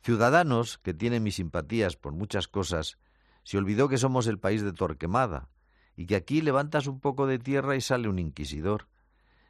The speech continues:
Y cargarse la presunción de inocencia es algo que ya ejercita la agencia tributaria, donde todo el mundo es un criminal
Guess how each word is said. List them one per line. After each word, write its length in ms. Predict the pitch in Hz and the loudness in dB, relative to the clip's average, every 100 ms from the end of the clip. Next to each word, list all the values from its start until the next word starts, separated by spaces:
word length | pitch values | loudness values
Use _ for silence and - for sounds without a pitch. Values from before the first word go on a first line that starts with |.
| _ | _
Y 100 | 78 | -6
cargarse 520 | 104 95 113 139 139 | 0 4 4 4 2
la 120 | 127 | 2
presunción 580 | 117 104 101 90 107 104 | 2 0 0 0 0 0
de 80 | 101 | 0
inocencia 760 | 95 78 95 92 - 95 87 - _ _ _ _ | -2 -4 -4 -4 -2 0 0 -4 _ _ _ _
es 220 | 117 113 | -4 2
algo 300 | 107 101 107 | 2 2 0
que 120 | 92 | 0
ya 140 | 92 101 | 2 0
ejercita 540 | - 80 98 85 98 | 0 -4 -4 -2 0
la 80 | 85 | 0
agencia 400 | - 95 92 87 | 0 -4 -2 -4
tributaria, 720 | 80 80 80 127 117 76 62 _ _ _ _ | -4 -8 0 0 2 -2 -6 _ _ _ _
donde 280 | 73 87 90 | -4 -2 -2
todo 220 | 76 123 | 2 2
el 60 | 123 | 2
mundo 260 | 120 117 | 0 0
es 120 | 95 85 | -2 -2
un 140 | 80 | -6
criminal 600 | - 123 101 95 101 95 | -4 -2 0 2 0 -2